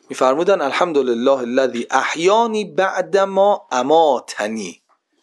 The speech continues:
سپاس مخصوص خدایی که مرا بعد از این که میراند زنده کرد. یعنی خواب خودش یک نحوه چیه؟ مرگه. و الیه النشور.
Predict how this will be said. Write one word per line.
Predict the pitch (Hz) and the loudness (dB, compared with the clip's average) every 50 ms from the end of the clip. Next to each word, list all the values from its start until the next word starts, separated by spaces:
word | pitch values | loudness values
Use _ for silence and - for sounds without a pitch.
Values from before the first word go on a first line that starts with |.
| _ _ _ _ _ _ _ | _ _ _ _ _ _ _
سپاس | - - - - 120 - 143 139 131 120 - - | -12 -10 -8 -8 -2 0 2 2 2 2 -2 -6
مخصوص | 107 92 - - 135 120 - | -6 -6 -6 -8 -10 -12 -10
خدایی | - - 113 113 123 123 113 | -6 -2 0 2 2 2 0
که | 104 - 110 | -2 -6 -12
مرا | 107 113 123 135 131 120 107 104 | -8 -4 0 0 2 2 0 0
بعد | 101 - 135 135 131 110 110 | 0 0 0 0 0 0 -2
از | 101 101 - - | -2 -4 -6 -10
این | 135 120 | -14 -14
که | 113 - 127 | -12 -10 -10
میراند | 127 135 143 151 156 160 151 175 202 226 240 247 254 247 233 185 | -8 -8 -6 -4 -2 0 2 2 4 4 4 4 2 2 -2 -4
زنده | 185 151 147 147 131 131 123 123 - | -4 -2 -2 -2 -2 -2 -4 -6 -6
کرد. | - - - - - - _ _ _ _ _ _ _ _ _ _ _ _ - | -6 -10 -16 -16 -18 -20 _ _ _ _ _ _ _ _ _ _ _ _ -14
یعنی | 107 120 120 | -12 -8 -6
خواب | - 127 - - 143 151 147 147 | -6 -4 0 2 2 2 0 -2
خودش | - 139 131 127 | -4 -6 -4 -4
یک | 135 135 131 | -4 -4 -4
نحوه | 127 117 117 127 131 | -4 -4 -4 -4 -4
چیه؟ | 131 - 165 170 180 202 208 202 _ _ | -4 -2 0 0 0 0 -2 -6 _ _
مرگه. | - 123 113 107 95 90 92 90 - - - _ _ _ _ _ _ _ _ _ _ _ _ _ _ _ - - - - - _ | -8 -4 -2 -2 -2 -4 -6 -12 -18 -20 -20 _ _ _ _ _ _ _ _ _ _ _ _ _ _ _ -20 -20 -20 -20 -12 _
و | - 147 | -4 0
الیه | 143 156 156 160 160 165 180 214 | 2 2 4 4 2 2 0 -2
النشور. | 220 190 147 131 123 - - 127 123 127 | -2 -2 -4 -4 -4 -4 -6 -6 -6 -8